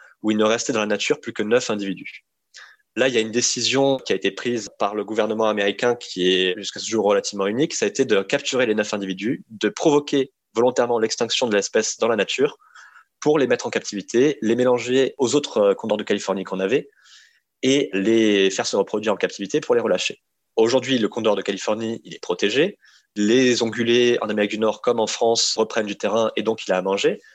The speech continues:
Par contre, la principale menace qui pèse dessus aujourd'hui, ce n'est donc plus la destruction directe ou la famine, mais c'est, comme tu l'as dit, le saturnisme. Le saturnisme, c'est une conséquence d'une intoxication grave au plomb.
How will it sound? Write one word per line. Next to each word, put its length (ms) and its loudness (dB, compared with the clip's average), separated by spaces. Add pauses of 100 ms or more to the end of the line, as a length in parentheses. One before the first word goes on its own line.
(200)
Par 180 -2
contre, 440 -6
la 160 2
principale 400 -2
menace 300 0
qui 180 -8
pèse 280 4
dessus 280 -4
aujourd'hui, 260 0
ce 120 0
n'est 60 -4
donc 160 -6
plus 140 0
la 80 4
destruction 500 -2
directe 460 -2 (120)
ou 80 -8
la 220 -4
famine, 420 -2 (420)
mais 80 0
c'est, 120 0
comme 160 0
tu 120 -4
l'as 60 6
dit, 120 -4
le 80 2
saturnisme. 580 -2 (720)
Le 100 0
saturnisme, 400 2
c'est 300 0
une 180 -6
conséquence 640 0
d'une 120 0
intoxication 800 0
grave 460 0 (320)
au 100 -2
plomb. 280 -8